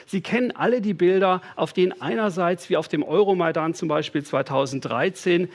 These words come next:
Fahnen geschwenkt werden, proeuropäisch, affirmativ, dass Europa das Ziel einig sein soll.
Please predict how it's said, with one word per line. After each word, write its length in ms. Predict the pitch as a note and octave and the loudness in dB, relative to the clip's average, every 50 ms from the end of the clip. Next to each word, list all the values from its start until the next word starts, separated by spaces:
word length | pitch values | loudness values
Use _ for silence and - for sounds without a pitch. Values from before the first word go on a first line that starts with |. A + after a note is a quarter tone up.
| - - - - | -14 -20 -20 -20
Fahnen 500 | - - - D#3+ F#3 A3 A#3+ B3 A#3+ A3 | -8 -4 0 2 2 2 2 2 0 0
geschwenkt 680 | F#3+ F#3 - - E3 E3+ E3 F#3 G3 - - - D#3 | 0 -2 -4 -2 -2 0 0 0 0 -2 -6 -4 0
werden, 520 | D#3+ D#3+ E3 E3+ F3 E3+ F3+ F3+ F3 D#3+ - - | 2 2 2 2 2 2 2 2 2 0 -4 -10
proeuropäisch, 1040 | - - - F#3+ A#3 C4 A#3 - F#3 F#3 D#3 F3+ E3+ - - D#3+ D3 D#3+ F3+ F3+ - | -16 -6 0 2 2 2 2 2 2 0 0 -2 -4 -4 -4 -2 0 0 0 -2 -4
affirmativ, 920 | - - F3 G#3 - - G#3+ G3 F#3 F3+ F3+ - - - F3+ F#3+ F#3+ - - - - - | -4 -4 -4 -2 -2 0 0 2 0 0 -2 -4 -6 -4 -2 -2 -4 -4 -8 -14 -10 -4
dass 160 | - F3+ E3+ | -4 -4 -2
Europa 400 | - F3 E3 D3 G3 G#3+ - G3 | 0 -2 0 0 0 0 0 0
das 240 | E3+ F3 E3+ - - | -2 -2 -4 -6 -8
Ziel 240 | - - A#3 A#3+ - | -2 -2 0 0 0
einig 300 | - B2+ B2 B2+ A#2+ - | -2 -2 -4 -6 -8 -10
sein 260 | - - - - - | -12 -12 -10 -10 -10
soll. 260 | - - - F2+ - | -8 -8 -8 -10 -10